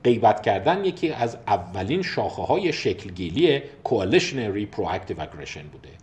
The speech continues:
یعنی افرادی که اشتهار بد داشتن، بدنام بودن. بدنامی هم در جهت خشونت و وحشی بودن بوده ها. یعنی آدمی بوده که مثلاً فرض کنید در اون،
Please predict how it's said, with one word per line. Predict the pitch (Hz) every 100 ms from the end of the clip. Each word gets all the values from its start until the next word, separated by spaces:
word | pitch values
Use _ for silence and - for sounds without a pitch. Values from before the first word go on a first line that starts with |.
| - - -
یعنی | 104 117
افرادی | 117 - 120 117
که | 117 123
اشتهار | 107 - - - 110 123
بد | 113 120 123
داشتن، | - - - 82 73 - - - - -
بدنام | 87 92 95 101 117 107
بودن. | 90 87 78 78 - - -
بدنامی | 110 113 120 143
هم | 220
در | 208 123
جهت | 104 135 170
خشونت | - - 117 123 110 190
و | 143
وحشی | 107 90 - 98
بودن | 85 87 131
بوده | 80 78
ها. | 76 78 - - -
یعنی | 113 135
آدمی | 117 131
بوده | 160 165 175
که | 170
مثلاً | 120 - 104 110
فرض | 104 113 -
کنید | 98 92 - - - -
در | 101 101
اون، | 135 117